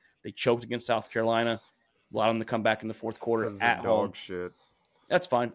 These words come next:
Speaker 1: They're gonna return back, and they're gonna win the A C C, gonna go thirteen and oh, and they're gonna be the three seed going in there. And I, I like Dabo, and I like what they're doing.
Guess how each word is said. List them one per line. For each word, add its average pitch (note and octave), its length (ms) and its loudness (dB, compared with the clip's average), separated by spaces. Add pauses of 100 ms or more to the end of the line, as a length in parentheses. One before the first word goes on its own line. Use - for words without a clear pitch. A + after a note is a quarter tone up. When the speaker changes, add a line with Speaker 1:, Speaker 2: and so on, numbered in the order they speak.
Speaker 1:
They're C#3+ 160 4
gonna E3 120 6
return C#3 360 2
back, B2+ 320 2
and A2 160 -8
they're A2+ 100 -2
gonna A#2+ 120 0
win A#2 140 -2
the B2 160 -4
A A#2+ 140 -2
C C3 160 -6
C, A#2+ 320 -4
gonna A2 160 -6
go G2+ 100 -6
thirteen A#2 380 -2
and B2+ 80 2
oh, A#2+ 260 2 (380)
and G#2+ 100 -6
they're A2 100 0
gonna A2+ 140 -2
be A#2 120 0
the A2+ 80 0
three A#2+ 220 -2
seed A2+ 280 -2
going G#2+ 200 0
in G#2+ 100 -2
there. G#2 320 -4 (320)
And F2+ 320 -12 (260)
I, G#2+ 160 -4
I G#2+ 240 0
like C3+ 240 4
Dabo, D3 540 4
and A2 120 -10
I G#2 60 -6
like A2 200 -4
what B2+ 80 -12
they're C3 100 -6
doing. C3+ 340 -4